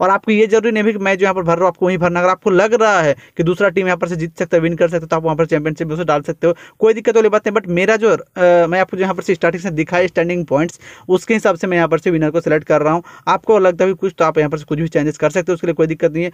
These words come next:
और बाद बाकी डेली ट्रिविया यहाँ पर जो होता है भाई डेली मिशन का, तो वो तो आपको हंड्रेड परसेंट करेक्ट आंसर आपको मिलता ही मिलता है, डेली यहाँ पर से मॉर्निंग में वीडियो मिल जाती है, उसके लिए, उसके लिए कोई दिक्कत वाली बात नहीं है।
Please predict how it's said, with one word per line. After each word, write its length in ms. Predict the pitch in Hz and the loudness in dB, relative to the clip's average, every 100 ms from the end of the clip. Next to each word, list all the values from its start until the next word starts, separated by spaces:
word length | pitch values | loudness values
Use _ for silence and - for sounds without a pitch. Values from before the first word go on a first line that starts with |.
| - - | -10 -12
और 60 | 160 | -4
बाद 220 | 180 214 | -2 0
बाकी 200 | 226 226 | -2 -2
डेली 340 | 165 190 202 | 0 2 2
ट्रिविया 400 | 208 190 185 196 | 0 0 2 2
यहाँ 120 | 180 | 2
पर 120 | 175 170 | 0 0
जो 80 | |
होता 200 | 185 175 | 0 2
है 60 | 175 | 2
भाई 100 | 185 | 2
डेली 260 | 160 170 185 | 2 2 0
मिशन 220 | 180 165 | -2 -2
का, 100 | 170 | -2
तो 80 | 180 | -2
वो 120 | 170 | -4
तो 100 | 170 | -2
आपको 180 | 160 170 | -2 0
हंड्रेड 240 | 165 170 | 0 0
परसेंट 260 | 165 185 165 | -2 -2 0
करेक्ट 220 | 160 165 | 0 0
आंसर 180 | 160 165 | -4 -4
आपको 160 | 160 | -2
मिलता 280 | 156 156 165 | -2 0 0
ही 60 | 170 | 0
मिलता 240 | 165 156 | 0 0
है, 120 | 165 165 - - | 0 0 -10 -8
डेली 200 | 151 180 | 0 2
यहाँ 160 | 180 165 | 2 2
पर 80 | 156 | -2
से 100 | 160 | -2
मॉर्निंग 240 | 156 160 | -2 0
में 80 | 165 | 0
वीडियो 180 | 151 165 | 0 0
मिल 140 | 165 | 0
जाती 200 | 180 185 | 0 -2
है, 20 | |
उसके 160 | 185 - | -4 -4
लिए, 80 | 165 | -6
उसके 140 | - | -4
लिए 80 | 175 | -2
कोई 100 | 170 | 0
दिक्कत 220 | 151 160 | -2 0
वाली 140 | 151 156 | 0 2
बात 220 | 139 151 | 0 0
नहीं 100 | |
है। 80 | 156 | -4